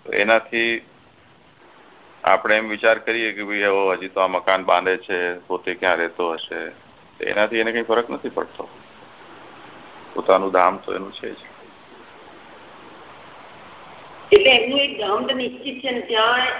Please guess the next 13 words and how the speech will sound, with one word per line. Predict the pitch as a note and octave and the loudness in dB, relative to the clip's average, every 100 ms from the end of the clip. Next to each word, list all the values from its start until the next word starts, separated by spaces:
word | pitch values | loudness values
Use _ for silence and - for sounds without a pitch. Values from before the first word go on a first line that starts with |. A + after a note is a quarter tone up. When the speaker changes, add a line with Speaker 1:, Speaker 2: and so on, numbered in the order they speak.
| - - A#3+ | -10 -14 -8
Speaker 2:
નિવાસ | A#3+ B3 A#3 - - | -2 0 0 -2 -4
છે, | E3 C#3 C#3 D3+ - - | -4 -4 -6 -12 -16 -2
એ | G3+ G#3 | -2 0
તો | A#3+ | -2
નક્કી | A#3 A#3 E4 | -2 0 0
જ | |
ને? | B3+ F3 D#3+ - - - - _ _ - | 2 0 -2 -6 -12 -18 -20 _ _ -6
Speaker 1:
હા, | F2+ D#2 | -4 -4
એ | - | -6
તો | - | -6
નક્કી | B2 - - | -6 -6 -10
જ | |
છે. | - - - | -14 -18 -20